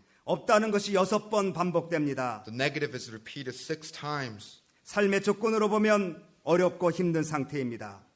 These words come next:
Speaker 2: If we look at it from the perspective of life's necessity, we see hardship.
Speaker 1: 여러분 한번 생각해 보시기 바랍니다.
Speaker 2: Everyone, let's think about it.
Speaker 1: 이런 상황에서 과연 감사할 수 있는지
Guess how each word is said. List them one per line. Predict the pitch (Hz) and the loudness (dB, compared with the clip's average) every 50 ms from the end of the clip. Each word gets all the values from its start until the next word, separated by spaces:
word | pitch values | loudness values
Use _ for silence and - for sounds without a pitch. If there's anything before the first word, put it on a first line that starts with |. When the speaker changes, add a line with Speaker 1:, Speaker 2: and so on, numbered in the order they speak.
| _ _ _ _ - | _ _ _ _ -20
Speaker 2:
If | 104 - 110 | -16 -14 -12
we | 110 | -8
look | 113 127 139 139 156 | -6 -6 -6 -4 -2
at | 139 123 | -4 -4
it | 123 | -4
from | - 120 110 | -6 -10 -14
the | 101 - | -14 -14
perspective | - 117 - - - - - - - - 110 98 - - | -16 -18 -18 -14 -10 -10 -10 -10 -10 -12 -14 -14 -14 -18
of | 117 107 - - 90 | -20 -20 -20 -16 -10
life's | 101 113 139 175 190 - - - - - _ | -6 -4 -4 -4 -6 -6 -10 -12 -12 -14 _
necessity, | - 107 104 - - 113 101 - - 113 101 101 98 95 - _ _ - _ - | -14 -14 -12 -10 -8 -8 -8 -8 -10 -12 -12 -12 -12 -14 -18 _ _ -20 _ -18
we | 113 | -16
see | 113 - - - 123 113 - - | -14 -12 -10 -10 -10 -12 -10 -8
hardship. | 131 123 127 127 - - - 98 - _ _ _ _ _ _ _ _ | -6 -6 -6 -6 -8 -10 -12 -12 -14 _ _ _ _ _ _ _ _
Speaker 1:
여러분 | 131 135 151 151 160 160 156 | -6 -4 -2 0 0 0 2
한번 | 160 170 165 160 156 | 0 0 -2 -2 -2
생각해 | 160 175 170 165 160 170 165 | -2 0 0 0 0 0 -2
보시기 | 156 165 156 151 160 170 | -2 -2 -4 -4 -2 0
바랍니다. | 156 156 151 151 147 147 147 131 143 139 139 131 117 110 - - _ - | 0 2 2 2 2 0 0 0 0 0 0 0 -2 -6 -12 -20 _ -10
Speaker 2:
Everyone, | 117 117 120 123 117 117 110 107 | -10 -8 -6 -6 -6 -6 -6 -8
let's | 113 - - | -8 -10 -10
think | - 139 139 131 120 | -10 -12 -12 -12 -12
about | 110 101 92 90 85 90 | -10 -8 -8 -8 -8 -10
it. | 95 - _ _ _ _ | -14 -18 _ _ _ _
Speaker 1:
이런 | - 165 180 214 208 | 0 2 2 2 2
상황에서 | 202 202 208 208 208 208 208 196 - 220 208 202 | 0 0 0 0 2 2 2 2 0 0 -2 0
과연 | - 190 185 202 202 202 190 | 0 2 2 2 2 2 0
감사할 | - 175 190 196 190 185 - 190 175 | 0 0 0 2 0 0 2 0 0
수 | 170 - 190 | 0 0 0
있는지 | 175 160 151 139 131 127 139 147 147 151 147 151 | 0 0 2 0 0 -2 -4 -4 -6 -6 -8 -12